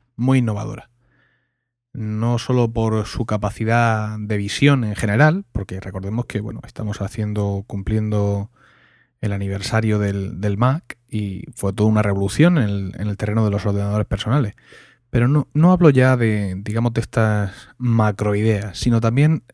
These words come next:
es una empresa muy innovadora en cosas pequeñas. Eh, recordemos que Apple en, en ocasiones, eh, se comporta de una manera muy rápida.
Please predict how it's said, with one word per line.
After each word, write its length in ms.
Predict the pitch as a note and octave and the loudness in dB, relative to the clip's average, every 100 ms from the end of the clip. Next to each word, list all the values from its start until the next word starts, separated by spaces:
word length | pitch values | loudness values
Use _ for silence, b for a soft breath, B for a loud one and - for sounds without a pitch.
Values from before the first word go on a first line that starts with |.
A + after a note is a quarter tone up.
| - | -6
es 100 | C#3 | 0
una 80 | D#3 | 2
empresa 240 | D3+ D3+ | 6 6
muy 160 | C3+ C3 | 6 6
innovadora 560 | B2+ A#2 A2 B2+ C3 - | 6 6 6 4 2 -2
en 240 | A2 G2+ | -4 -4
cosas 280 | - A#2+ B2+ | -2 -2 -2
pequeñas. 640 | - G2+ G#2+ F#2+ - _ _ b b b b b b b - | -2 -2 -2 -4 -14 _ _ b b b b b b b -6
Eh, 200 | A2 G#2 | -4 -2
recordemos 460 | G#2 G#2 G#2 B2 | -2 0 2 0
que 140 | - A2 | 0 -2
Apple 560 | G#2+ B2 B2+ C3 A2 | 2 2 2 2 0
en, 460 | G2+ G2+ E2+ E2 - | -4 -6 -8 -10 -10
en 140 | - G#2 | -6 -6
ocasiones, 480 | G#2 G#2 A2+ B2 B2+ | -4 0 4 4 2
eh, 240 | G#2+ A2 B2 | -4 -6 -8
se 120 | - G#2 | -6 -2
comporta 320 | G#2 G2+ A2+ | 0 2 2
de 40 | |
una 80 | G#2+ | 2
manera 260 | G#2 A2+ A2 | 2 2 2
muy 240 | A2 A#2 | 4 4
rápida. 460 | A2+ C#3 G#2+ G2 | 4 2 0 -6